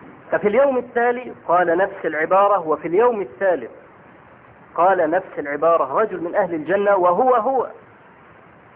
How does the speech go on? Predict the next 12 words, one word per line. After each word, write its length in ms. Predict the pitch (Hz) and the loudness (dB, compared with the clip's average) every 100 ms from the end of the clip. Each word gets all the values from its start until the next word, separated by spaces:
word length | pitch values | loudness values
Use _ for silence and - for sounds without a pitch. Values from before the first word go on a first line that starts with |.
| - - - - - - - - | -20 -20 -20 -20 -20 -20 -20 -6
فقال 360 | 175 175 277 269 | -4 0 2 2
عبد 220 | 240 226 | 0 0
الله 300 | 226 254 233 | 0 0 -2
بن 160 | 196 196 | -4 -2
عمرو 300 | 233 220 196 | -2 -4 -6
بن 120 | 190 | -4
العاص: 380 | 185 190 214 226 - - - - - - - - - | 0 2 0 -2 -12 -20 -20 -20 -20 -20 -20 -20 -10
"لأرين 720 | 151 190 196 196 202 240 254 233 | -2 0 2 2 2 2 0 0
هذا 380 | 214 233 202 | 2 0 0
الرجل، 500 | 190 202 190 170 131 - - 143 | -2 -2 -2 -4 -8 -16 -10 -4
وكيف 460 | 165 254 262 - | -2 0 -2 0
وصل 420 | 240 254 247 220 | 2 2 2 -2